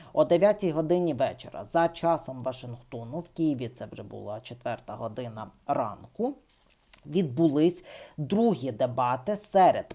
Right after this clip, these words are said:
потенційних кандидатів від Республіканської партії С Ш А в контексті майбутніх президентських виборів в дві тисячі двадцять четвертому році.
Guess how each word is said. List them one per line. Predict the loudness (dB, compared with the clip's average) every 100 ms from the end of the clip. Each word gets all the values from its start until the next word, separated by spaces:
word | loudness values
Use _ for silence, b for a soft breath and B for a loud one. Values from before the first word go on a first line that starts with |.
| -4
потенційних | -2 0 -4 -6 -6 -2 -2 -2 -10 -12 -8
кандидатів | -8 -4 -6 -4 -4 -4 -6 -8 -2
від | -2 -2
Республіканської | -4 -4 -8 -6 -6 -6 -8 -8 -12 -12
партії | -4 -4 -4 -10 -14
С | -14
Ш | -4 0
А | 0 B B B B B
в | -4
контексті | -4 -2 -2 -2 -4 -2 -2 -2
майбутніх | -2 -2 -2 -6 -4 -6 -6
президентських | -6 -6 -4 -4 -6 -8 -18 -20 -10
виборів | -4 -2 -2 -2
в | -6
дві | -10
тисячі | -6 -6 -8 -12 -12
двадцять | -4 -4 -4 -6
четвертому | -12 -12 -6 -6 -6 -10 -8 -6
році. | -6 -8